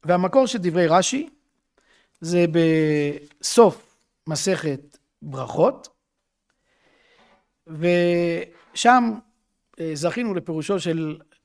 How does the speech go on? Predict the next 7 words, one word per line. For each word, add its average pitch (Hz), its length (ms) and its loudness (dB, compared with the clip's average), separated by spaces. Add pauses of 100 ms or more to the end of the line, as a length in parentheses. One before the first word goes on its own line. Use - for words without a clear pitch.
(240)
מרן 175 240 4
הרב 151 200 2
קוק 208 220 -2
זצ"ל, 175 440 -2 (300)
בעין 175 320 4
היה. 165 200 2 (4000)
מה 226 100 6